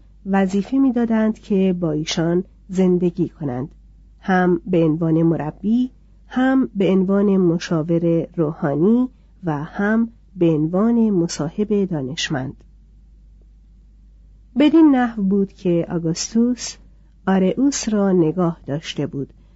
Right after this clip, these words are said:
و تقریباً در همه باب با او مشورت می‌کرد و به خاطر او، اگر بتوان سخن فرمانروایان را باور کرد، نسبت به اسکندریه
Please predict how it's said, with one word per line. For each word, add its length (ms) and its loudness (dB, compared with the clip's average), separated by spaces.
و 300 0
تقریباً 600 -4
در 200 0
همه 460 0
باب 380 0
با 180 0
او 280 2
مشورت 720 -2
می‌کرد 460 -8
و 240 0
به 140 -6
خاطر 440 -4
او، 440 -2
اگر 300 2
بتوان 480 0
سخن 480 0
فرمانروایان 960 0
را 140 -4
باور 360 -4
کرد، 480 -6
نسبت 640 -4
به 180 2
اسکندریه 1080 -4